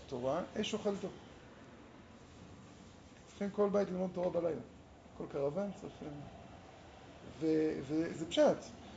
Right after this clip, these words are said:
כי זכו שכינה ביניהם, לא זכו, אש אוכלתם. אז מה, איך,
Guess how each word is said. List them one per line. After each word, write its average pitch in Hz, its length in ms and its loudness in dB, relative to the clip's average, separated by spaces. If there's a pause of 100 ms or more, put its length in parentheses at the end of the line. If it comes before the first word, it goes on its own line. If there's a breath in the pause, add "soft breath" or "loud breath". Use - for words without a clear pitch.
(180)
כי 180 180 -2
זכו 175 340 2
שכינה 196 400 6
ביניהם, 165 340 2
לא 214 80 8
זכו, 233 340 2
אש 240 120 2
אוכלתם. 240 420 4 (640)
אז 147 100 -4
מה, 208 100 4
איך, 208 300 4